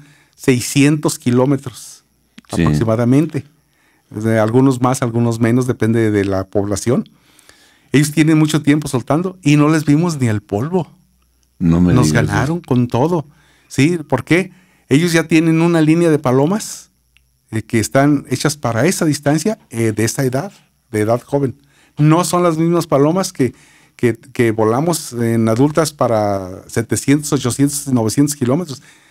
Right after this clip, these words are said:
Speaker 1: Algunos pensaban, "No, las que me volaron ochocientos, novecientos, me volaron bien, me van a servir para eso". No, resulta que no. Entonces, son, son líneas que ellos han ido cultivando ya para esas distancias. Nos volvieron a ganar y fuerte.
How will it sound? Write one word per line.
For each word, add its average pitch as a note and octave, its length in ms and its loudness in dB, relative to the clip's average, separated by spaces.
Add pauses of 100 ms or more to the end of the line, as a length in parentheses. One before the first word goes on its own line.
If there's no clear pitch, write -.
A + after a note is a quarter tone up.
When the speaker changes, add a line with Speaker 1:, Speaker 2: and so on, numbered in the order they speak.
(200)
Speaker 1:
Algunos D3 380 0
pensaban, D3 320 0
"No, A#3+ 200 -2
las E3+ 160 0
que C#3+ 100 -2
me C3+ 100 2
volaron D3 420 2
ochocientos, D#3 480 -2
novecientos, D#3 640 0
me B2 160 2
volaron B2+ 400 0
bien, F3 240 2 (220)
me B2 60 0
van C3 160 2
a D#3+ 60 2
servir D3 260 0
para C3+ 200 -4
eso". C3+ 160 -8
No, C#3 200 -6 (360)
resulta D3+ 340 -8
que C3+ 140 -6
no. D#3 180 -8 (1000)
Entonces, - 460 -2 (120)
son, D3 360 2
son D3+ 380 2
líneas E3+ 420 2
que B2+ 320 2
ellos D3 180 2
han D3 120 4
ido D#3+ 220 2
cultivando D3 680 -2
ya B2 220 -12
para C#3 180 0
esas C#3 220 -4
distancias. G2 600 -16 (160)
Nos A#2 160 -2
volvieron A2+ 380 0
a C#3 60 -2
ganar G#2+ 320 -10
y - 20 -14
fuerte. - 400 -20